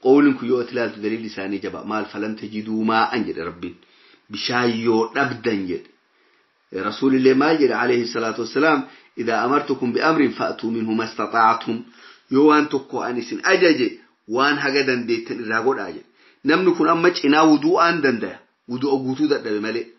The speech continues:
haga danda'u san godhuun dirqama taati. ويجب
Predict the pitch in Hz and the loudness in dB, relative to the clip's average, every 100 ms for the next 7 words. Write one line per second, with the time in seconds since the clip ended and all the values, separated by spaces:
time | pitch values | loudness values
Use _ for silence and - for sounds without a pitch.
0 | - 143 143 123 110 107 117 117 123 165 | -12 -2 0 0 0 -2 -2 -4 -2 0
1 | 202 190 - _ 107 - 101 90 82 73 | 0 0 -6 _ -10 -6 -4 -4 -8 -10
2 | - _ _ _ _ _ _ _ _ _ | -14 _ _ _ _ _ _ _ _ _
3 | _ _ _ _ _ _ _ 139 135 160 | _ _ _ _ _ _ _ 2 6 6
4 | 185 185 175 | 6 4 2